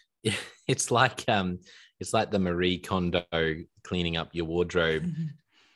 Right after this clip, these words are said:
Speaker 1: Like, <laughs> even in that, even, like, that's, that vacuum sort of principle that where there's space, it will end up being filled. It is
Speaker 2: Mm-hmm.
Speaker 1: so true. Even in your wardrobe, you empty out the things that you're like, "Yeah, I c-, I do wear that, but I don't really love it."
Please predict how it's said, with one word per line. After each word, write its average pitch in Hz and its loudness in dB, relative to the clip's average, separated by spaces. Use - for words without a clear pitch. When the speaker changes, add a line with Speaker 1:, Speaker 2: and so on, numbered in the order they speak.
Speaker 1:
Like, 87 0
<laughs> - -6
even 139 4
in 120 2
that, 98 4
even, 110 -8
like, 101 -2
that's, - -4
that 113 2
vacuum 104 0
sort 107 0
of 101 -2
principle 131 -2
that 98 0
where 95 0
there's 92 2
space, 90 -2
it - -4
will 90 -6
end 87 -2
up 85 -2
being 90 -2
filled. 98 0
It 98 0
is 101 2
Speaker 2:
Mm-hmm. 180 4
Speaker 1:
so 104 6
true. 98 2
Even 104 0
in 98 0
your 95 0
wardrobe, 92 0
you 90 -2
empty 101 2
out 90 4
the 87 -4
things 90 -4
that 85 -2
you're 87 -2
like, 85 0
"Yeah, 143 0
I 135 4
c-, - -10
I 110 0
do 120 4
wear 113 6
that, 101 4
but 92 -4
I 92 0
don't 98 -2
really 92 -2
love 92 2
it." 139 4